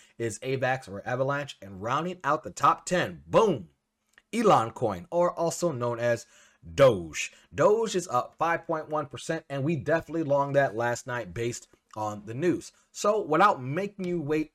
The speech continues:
any longer, let me show you guys exactly what we were looking at. Let me see if I can get you to the big screen here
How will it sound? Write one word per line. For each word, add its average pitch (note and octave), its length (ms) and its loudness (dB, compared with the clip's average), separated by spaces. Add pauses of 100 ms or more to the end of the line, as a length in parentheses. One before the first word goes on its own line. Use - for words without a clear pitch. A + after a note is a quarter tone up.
any G3+ 220 -6
longer, G#2 480 -8 (260)
let F#3+ 160 -2
me G#3+ 80 -8
show G3+ 300 -4
you B2+ 160 -2
guys A2 340 -2
exactly F3 520 -2
what C#3+ 360 0 (680)
we D3 260 -2
were C3 400 -2 (240)
looking D#3+ 360 -4
at. C3 180 -2
Let F3 100 -4
me F3 60 -2
see F3 100 -4
if D#3+ 140 -2
I D#3+ 60 0
can D3+ 60 -4
get C#3+ 200 -6
you D3 80 -8
to B2 100 -4
the A2 80 -4
big D3+ 240 -2
screen D#3+ 380 -8
here E3+ 340 -6